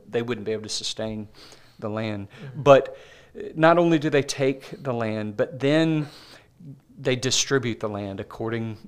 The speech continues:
Speaker 1: to, to lot. And
Speaker 2: Yeah.
Speaker 1: everyone, every tribe gets their own inheritance. Every
Speaker 2: Mm-hmm.
Speaker 1: family gets their own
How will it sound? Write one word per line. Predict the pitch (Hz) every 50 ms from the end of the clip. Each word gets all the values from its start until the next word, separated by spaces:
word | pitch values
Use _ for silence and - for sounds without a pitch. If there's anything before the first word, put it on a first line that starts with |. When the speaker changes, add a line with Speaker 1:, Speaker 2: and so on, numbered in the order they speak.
| - - -
Speaker 1:
to, | - - 113 110 104 101 107 - - - 135 -
to | - - 113
lot. | 104 98 98 98 101 - -
And | 120 110 107 -
Speaker 2:
Yeah. | - -
Speaker 1:
everyone, | 127 139 151 160 160 151 147 143 143 143 139 139 139
every | 131 - 131 127 139 147 139
tribe | 139 - - 127 117 117 117 117 113 -
gets | 123 - - -
their | - 120 120 120
own | 113 113 117
inheritance. | 110 104 98 104 104 101 98 98 110 - - -
Every | 107 107 107
Speaker 2:
Mm-hmm. | 113 104
Speaker 1:
family | 113 123 127 127 123 127 123 123 117 - - - 139
gets | 135 127 123 - -
their | 127 123 120
own | 113 113 113 113 110 110 120 -